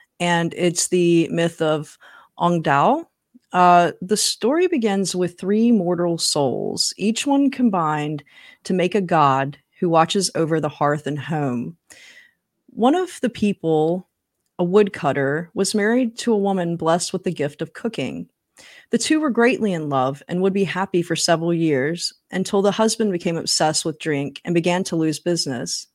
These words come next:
He also became gradually violent with his wife, so he ran away,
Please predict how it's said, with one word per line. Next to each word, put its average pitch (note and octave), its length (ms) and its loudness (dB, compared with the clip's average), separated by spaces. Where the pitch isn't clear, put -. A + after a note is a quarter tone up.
He C#4 120 0
also E4 340 2
became A#3 300 0
gradually G3 500 2
violent E3+ 440 -2
with D3+ 120 -6
his D3 180 -6
wife, C#3 360 -4
so - 200 -2
he F3 60 2
ran F#3 260 0
away, D#3 480 -2